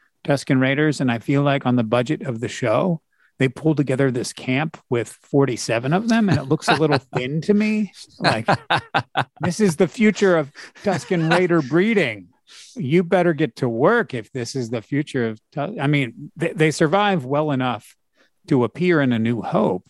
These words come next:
Speaker 1: So, you, you know, they haven't died off completely, but man, they are pretty much wiped out.
Speaker 2: Well, it is. It, it seems that there's multiple tribes too, right? Because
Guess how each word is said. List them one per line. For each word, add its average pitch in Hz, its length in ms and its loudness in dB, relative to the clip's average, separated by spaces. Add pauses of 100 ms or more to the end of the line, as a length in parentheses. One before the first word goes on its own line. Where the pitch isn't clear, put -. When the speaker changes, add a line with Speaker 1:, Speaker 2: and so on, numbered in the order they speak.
Speaker 1:
So, 123 360 0
you, 139 180 2
you 139 180 2
know, 143 120 4
they 139 100 0
haven't 127 240 -2
died 123 180 0
off 117 200 -2
completely, 117 500 -4
but 104 200 -10
man, 127 300 0
they 120 140 2
are 107 180 0
pretty 120 200 -2
much 98 220 -6
wiped 110 260 -4
out. 113 240 -4 (1400)
Speaker 2:
Well, 151 180 0 (120)
it 139 180 0
is. 156 280 0
It, - 220 -2
it 135 140 -4
seems 156 340 -2
that 139 140 -2
there's 123 300 -2 (640)
multiple 120 560 2
tribes 131 600 -2
too, 135 220 -4
right? 107 260 -2
Because 95 560 -4